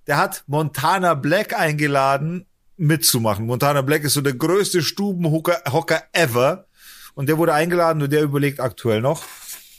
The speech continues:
Und ansonsten, äh, sind da halt eben Profis gemischt mit Anfängern und das beste Team gewinnt dann. Also da bin ich auch sehr gespannt, werde ich auch berichten davon,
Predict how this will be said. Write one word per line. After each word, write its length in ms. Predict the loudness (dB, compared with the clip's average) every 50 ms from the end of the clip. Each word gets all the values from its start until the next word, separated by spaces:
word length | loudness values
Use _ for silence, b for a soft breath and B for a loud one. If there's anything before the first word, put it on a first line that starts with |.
| B B B B _
Und 220 | -4 -2 0 0 0
ansonsten, 440 | 0 2 2 2 2 0 0 0
äh, 280 | 0 2 2 2 2 0
sind 180 | -2 -2 0 0
da 80 | 2
halt 180 | 2 2 2 0
eben 240 | -2 -4 -2 -4 -4
Profis 480 | -2 -2 -2 0 0 -2 -2 -2 -4
gemischt 380 | -4 -2 -2 -2 -2 -4 -6 -10
mit 140 | -10 -6 -6
Anfängern 480 | -6 -4 -4 -4 -4 -4 -4 -4 -6
und 280 | -6 -8 -10 -10 -8 -6
das 140 | -6 -6 -4
beste 300 | -2 -4 -2 -2 -4 -6
Team 280 | -6 -6 -6 -6 -6 -6
gewinnt 380 | -4 -4 -4 -4 -4 -6 -6
dann. 160 | -6 -6 -6
Also 140 | -6 -6 -2 -2
da 100 | 0 0
bin 120 | 2 2
ich 60 | 2
auch 80 | 2 2
sehr 140 | 2 0 0
gespannt, 340 | 0 0 0 0 0 0
werde 160 | 0 0 0 0
ich 100 | 0 0
auch 140 | 0 0
berichten 340 | -2 -2 -2 -2 -4 -4 -4
davon, 360 | -6 -4 -2 -2 -4 -4 -6